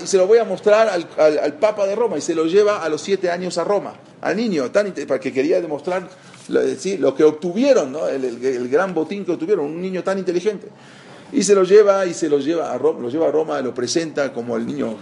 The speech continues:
Félix, y ahí estaba el Papa Alejandro segundo y se lo presenta y le dice, "Mira lo que es este niño, es una luz, es una eminencia". Entonces el Papa estuvo ahí con él, este Félix, viviendo en Roma durante muchos años.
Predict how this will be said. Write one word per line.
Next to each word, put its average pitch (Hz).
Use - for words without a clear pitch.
Félix, 170
y -
ahí 185
estaba 165
el 143
Papa 156
Alejandro 135
segundo 123
y 131
se 131
lo 123
presenta 147
y -
le 127
dice, 139
"Mira 165
lo 143
que 147
es 143
este 147
niño, 165
es 131
una 160
luz, 185
es 160
una 190
eminencia". 202
Entonces 190
el 151
Papa 170
estuvo 156
ahí 147
con 131
él, 165
este 120
Félix, 143
viviendo 160
en 139
Roma 185
durante 143
muchos 151
años. 123